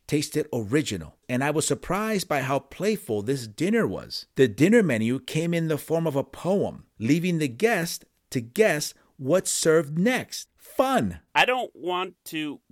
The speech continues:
Speaker 2: guess what's coming next. I ordered it, so I should know what's coming next.
Speaker 1: Yeah, you threw me off with the whole poem. I mean, what, what are you, what are we talking about? Roses are red,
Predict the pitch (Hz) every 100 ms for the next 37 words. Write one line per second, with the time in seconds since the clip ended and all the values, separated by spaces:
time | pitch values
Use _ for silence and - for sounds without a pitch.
0 | 120 117 160 156 - - 135 131 - 151
1 | 143 127 120 135 110 - - _ 127 175
2 | 190 214 190 123 110 - 135 143 196 214
3 | 165 160 190 139 - 147 143 135 160 143
4 | _ - _ - 107 - - 135 151 214
5 | 208 185 175 170 147 127 127 - 120 117
6 | 92 92 127 160 147 190 202 156 196 208
7 | 160 135 110 95 110 139 170 156 170 185
8 | 185 220 208 190 175